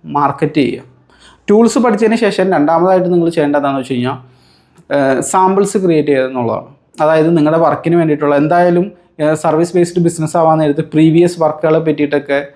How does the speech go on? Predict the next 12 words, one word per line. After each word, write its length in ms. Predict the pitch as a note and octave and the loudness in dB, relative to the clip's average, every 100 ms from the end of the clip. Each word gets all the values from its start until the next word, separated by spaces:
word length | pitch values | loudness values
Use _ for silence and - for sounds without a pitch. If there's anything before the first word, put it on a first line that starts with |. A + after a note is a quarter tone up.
| _ _ _ B2+ | _ _ _ -4
ഏഹ്, 180 | C3 B2+ | 0 2
നിങ്ങളുടെ 220 | C#3+ C#3+ D3 | 2 2 0
ക്ലയൻസ് 360 | D3+ C3+ C3+ D#3 | 0 0 0 -2
എന്തായാലും 340 | C#3 C3+ C3 C3 C3 | 0 0 0 -2 -4
ചോദിക്കും. 320 | A#2 A#2+ A2+ | -6 -8 -8
അപ്പോൾ 120 | C#3+ D#3 | -6 -2
പ്രീവിയസ് 420 | D#3 D#3 D#3+ F3 F3 | 2 4 4 2 0
വർക്കുകൾ 360 | D#3 D3 E3+ E3+ F3+ | -2 -2 0 2 2
നിങ്ങൾക്ക് 260 | E3 D#3 F3+ E3+ | 0 0 0 2
നിലവിലൊന്നും 560 | D#3 D#3+ F#3 F3 F#3 G3 - E3+ | 2 2 2 4 2 0 -4 -2
നിങ്ങൾക്ക് 220 | E3+ E3+ - | -2 -2 -2
ക്ലയന്റ് 320 | E3 D3+ E3+ | 0 2 2